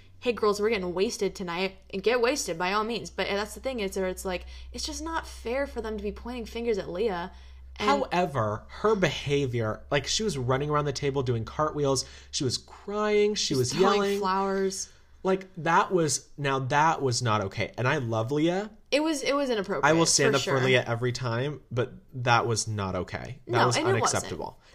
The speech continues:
Speaker 2: And,
Speaker 1: It
Speaker 2: and I
Speaker 1: wasn't.
Speaker 2: understand, though, why
Speaker 1: And,
Speaker 2: Ramona
Speaker 1: but also, why was Ramona gonna confront Leah about her sister when she's that drunk?
Speaker 2: Because it was
Speaker 1: That was
Speaker 2: easy.
Speaker 1: so
Speaker 2: Because,
Speaker 1: dumb.
Speaker 2: because she was drunk. So it was easy to
Speaker 1: That
Speaker 2: just
Speaker 1: doesn't, you
Speaker 2: throw it in
Speaker 1: can't
Speaker 2: there.
Speaker 1: have serious conversations with
Speaker 2: see,
Speaker 1: somebody when they're under the influence and
Speaker 2: that is
Speaker 1: not
Speaker 2: true.
Speaker 1: expect an emotional reaction because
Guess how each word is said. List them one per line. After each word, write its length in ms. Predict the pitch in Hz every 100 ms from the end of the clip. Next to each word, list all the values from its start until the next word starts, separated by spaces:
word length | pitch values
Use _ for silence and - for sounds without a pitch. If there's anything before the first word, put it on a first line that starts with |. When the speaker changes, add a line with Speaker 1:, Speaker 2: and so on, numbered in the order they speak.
| - -
Speaker 2:
And, 160 | 190
Speaker 1:
It 40 | 202
Speaker 2:
and 20 |
I 20 | 226
Speaker 1:
wasn't. 120 | 233
Speaker 2:
understand, 480 | 247 240 190 190 185
though, 60 |
why 160 | 151 143
Speaker 1:
And, 80 | 139
Speaker 2:
Ramona 240 | 135 135 -
Speaker 1:
but 40 |
also, 240 | 427 427
why 180 | 392 403 440
was 160 | 440
Ramona 340 | 339 311 339 330
gonna 200 | - 311
confront 600 | 285 285 247 - 320 330
Leah 240 | 247 269 269
about 260 | 233 226 -
her 100 | 208
sister 400 | - 269 269 214
when 100 | 196
she's 220 | 202 247 220
that 200 | 226 -
drunk? 260 | 262 233
Speaker 2:
Because 260 | 233 - 170
it 20 |
was 120 | 156
Speaker 1:
That 80 | 392
was 200 | 185 -
Speaker 2:
easy. 120 | 110
Speaker 1:
so 140 | 190 -
Speaker 2:
Because, 200 | 147 139
Speaker 1:
dumb. 240 | 180 175
Speaker 2:
because 220 | 143 147
she 80 | -
was 140 | 127 -
drunk. 340 | 127 120 -
So 100 | 120
it 60 | 117
was 160 | 123
easy 240 | 127 123 123
to 60 |
Speaker 1:
That 60 | 120
Speaker 2:
just 140 | -
Speaker 1:
doesn't, 140 | - -
you 40 |
Speaker 2:
throw 120 | 123
it 80 | 110
in 60 | 113
Speaker 1:
can't 100 | -
Speaker 2:
there. 80 | -
Speaker 1:
have 140 | 208
serious 320 | - 214 202
conversations 720 | - 190 185 - 220 185 190
with 80 | 196
Speaker 2:
see, 80 | 196
Speaker 1:
somebody 260 | 185 180 180
when 100 | 180
they're 100 | 185
under 160 | 190
the 120 | 196 -
influence 400 | 247 262 196 190
and 160 | 226 233
Speaker 2:
that 120 | 160 240
is 40 |
Speaker 1:
not 160 | 285 -
Speaker 2:
true. 80 | 247
Speaker 1:
expect 320 | 175 269 269
an 60 |
emotional 320 | 262 233 233 254
reaction 380 | 320 - 185 180
because 260 | 208 214